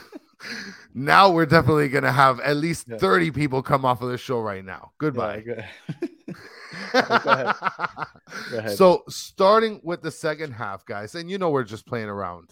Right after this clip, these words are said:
Speaker 1: Messi, Messi, Messi. Okay, guys?
Speaker 2: Uh, look, I love Messi.
Speaker 1: Yes.
Speaker 2: Come on.
Speaker 1: Well, just in case, you know, they might, they might, uh, send, send a army after us.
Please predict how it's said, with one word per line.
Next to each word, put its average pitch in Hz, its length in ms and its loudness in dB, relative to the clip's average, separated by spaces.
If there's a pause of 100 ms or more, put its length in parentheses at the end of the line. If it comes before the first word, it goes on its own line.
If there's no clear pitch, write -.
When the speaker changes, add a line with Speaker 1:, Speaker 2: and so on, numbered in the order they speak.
(100)
Speaker 1:
Messi, 117 300 -6
Messi, 98 280 -10
Messi. 92 420 -12
Okay, 143 260 0
guys? 139 340 0
Speaker 2:
Uh, 120 60 -2
look, 127 300 -6
I 147 80 0
love 175 220 -6
Messi. 104 400 -12 (640)
Speaker 1:
Yes. 113 420 -8
Speaker 2:
Come 107 100 -16
on. 90 60 -20 (400)
Speaker 1:
Well, 196 140 -2
just 165 240 0
in 170 100 -2
case, 110 360 -4
you 131 120 -6
know, 110 120 -6
they 117 120 -4
might, 139 280 -4
they 131 80 -6
might, 135 340 -4
uh, 123 400 -2
send, 127 400 -8
send 131 300 -6
a 113 220 0
army 110 340 -2
after 95 360 -6
us. 92 180 -10